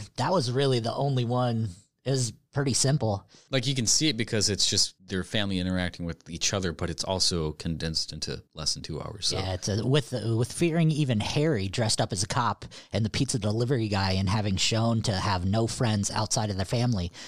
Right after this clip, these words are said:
Speaker 1: the McAllisters might just be a cult.
Speaker 2: Let's go this way. What would you do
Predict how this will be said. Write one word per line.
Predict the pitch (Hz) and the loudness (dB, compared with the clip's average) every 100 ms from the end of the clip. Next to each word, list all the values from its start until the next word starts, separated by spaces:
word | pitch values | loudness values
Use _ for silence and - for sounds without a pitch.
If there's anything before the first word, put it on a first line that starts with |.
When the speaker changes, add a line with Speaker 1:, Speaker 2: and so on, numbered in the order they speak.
| - | -4
Speaker 1:
the | 113 | -2
McAllisters | 107 113 117 107 - 104 | 0 -2 -2 -4 -2 -2
might | 110 104 104 | 0 -2 -2
just | 104 113 | -2 -2
be | - 113 | 0 0
a | |
cult. | - 131 - - _ - - | 0 -2 -4 -20 _ -16 -4
Speaker 2:
Let's | 139 - | -2 2
go | 175 | 2
this | 139 - | 2 0
way. | 92 76 - - | -2 -8 -12 -2
What | 147 | 0
would | 147 127 | 0 0
you | 127 | 2
do | 117 98 87 | 2 2 0